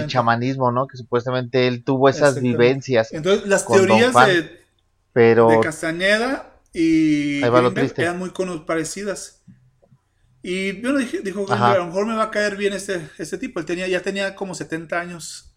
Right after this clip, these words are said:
Speaker 1: este, Castañeda.
Speaker 2: Ajá.
Speaker 1: Ajá.
Speaker 2: Y ya tenía una
Speaker 1: Sí.
Speaker 2: reputación.
Speaker 1: Ahorita vamos a hablar sobre su reputación. Pero dice que cuando se conocían, él
Speaker 2: <laughs> Su
Speaker 1: esperaba encontrar
Speaker 2: reputación
Speaker 1: a
Speaker 2: de
Speaker 1: alguien como
Speaker 2: demonio.
Speaker 1: los chamanes, este, que él había conocido,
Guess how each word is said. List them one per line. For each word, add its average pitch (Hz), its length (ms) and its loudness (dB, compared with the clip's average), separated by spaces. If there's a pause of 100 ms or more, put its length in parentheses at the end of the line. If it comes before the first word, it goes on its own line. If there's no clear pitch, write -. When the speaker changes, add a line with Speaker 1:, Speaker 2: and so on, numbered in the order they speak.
(120)
Speaker 1:
este, 151 500 -6
Castañeda. 151 600 -10 (2250)
Speaker 2:
Ajá. 120 260 -8
Speaker 1:
Ajá. 139 220 -6
Speaker 2:
Y 123 60 -2
ya 143 120 8
tenía 147 180 2
una 156 140 6
Speaker 1:
Sí. 139 60 6
Speaker 2:
reputación. 120 540 -2
Speaker 1:
Ahorita 135 100 -4
vamos 165 180 -8
a 151 40 -8
hablar 143 140 -8
sobre 165 140 -6
su 147 100 -10
reputación. 143 520 -10 (920)
Pero 185 140 4
dice 214 220 8
que 214 40 2
cuando 214 200 2
se 190 100 2
conocían, 190 400 2 (120)
él 175 100 6
Speaker 2:
<laughs> - 20 4
Su - 40 4
Speaker 1:
esperaba 185 360 2
encontrar 123 460 0
Speaker 2:
reputación 113 240 0
Speaker 1:
a - 100 4
Speaker 2:
de 127 60 -4
Speaker 1:
alguien 117 180 0
como - 140 -4
Speaker 2:
demonio. 143 140 -4
Speaker 1:
los 139 100 -12
chamanes, 143 880 -6 (380)
este, 156 420 -6
que 156 80 -8
él 147 80 -2
había 156 180 -2
conocido, 165 520 -8